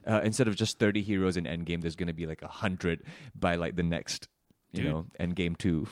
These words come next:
Speaker 2: Dude, have you seen the most recent trailer for Spider-Man? The final trailer?
Speaker 1: Yeah.
Speaker 2: Yeah.
Speaker 1: <laughs>
Speaker 2: So there's possibilities there.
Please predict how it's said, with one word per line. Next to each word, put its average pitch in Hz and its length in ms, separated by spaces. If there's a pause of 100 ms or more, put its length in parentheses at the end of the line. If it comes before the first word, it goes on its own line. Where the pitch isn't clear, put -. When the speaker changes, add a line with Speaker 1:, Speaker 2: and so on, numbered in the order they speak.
(120)
Speaker 2:
Dude, 147 200
have 120 180
you 123 140
seen 131 180
the 127 100
most 117 300
recent 117 280
trailer 113 320
for 107 240
Spider-Man? 143 460 (180)
The 110 60
final 110 280
trailer? 131 340
Speaker 1:
Yeah. 85 320 (640)
Speaker 2:
Yeah. 107 380 (260)
Speaker 1:
<laughs> 160 720
Speaker 2:
So 120 380
there's 120 240
possibilities 117 480
there. 98 140